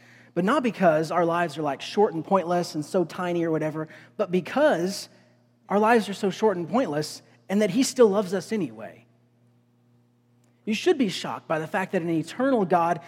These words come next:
creator of the universe, the creator of time itself, would bother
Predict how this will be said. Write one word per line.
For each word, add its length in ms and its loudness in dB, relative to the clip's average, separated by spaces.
creator 360 6
of 100 4
the 60 0
universe, 480 0
the 60 -14
creator 340 6
of 100 0
time 300 -4
itself, 540 0
would 180 -2
bother 560 4